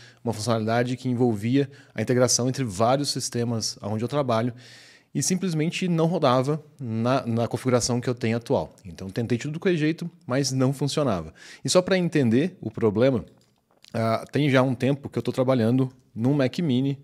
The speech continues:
que inclusive é esse que eu tô gravando esse vídeo, ah, dezesseis gigas, ele é um M dois, et cetera. Uma máquina super boa, deixa eu ver se eu consigo até abrir a configuração dela aqui.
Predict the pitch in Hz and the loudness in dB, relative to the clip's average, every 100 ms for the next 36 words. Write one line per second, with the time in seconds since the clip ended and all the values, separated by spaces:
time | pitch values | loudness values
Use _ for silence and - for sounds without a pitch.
0 | _ _ _ _ _ _ _ _ _ _ | _ _ _ _ _ _ _ _ _ _
1 | 120 110 92 123 104 - 110 - 104 - | -6 -2 0 2 2 0 -4 -4 -4 -6
2 | - 110 95 95 101 135 127 131 170 - | -6 -4 -2 -4 -6 -2 0 0 -4 -10
3 | - - - - - 117 117 113 117 127 | -20 -20 -20 -8 0 4 4 2 0 2
4 | 120 127 120 180 160 120 113 98 110 107 | 2 0 -2 -2 0 2 2 2 0 0
5 | 120 113 135 110 123 139 110 101 - 113 | 0 0 0 2 2 4 2 -2 -6 -2
6 | 120 120 165 - - - - - 175 175 | 0 -2 -6 -8 -20 -20 -14 -2 0 2
7 | 175 - 190 135 165 135 - 143 139 131 | 0 0 0 2 2 0 -2 -8 -8 -6
8 | 117 113 117 101 107 98 107 101 95 - | -6 -4 -4 0 -2 -2 -8 -6 -6 -6
9 | 101 95 92 95 - | -6 -4 -6 -6 -6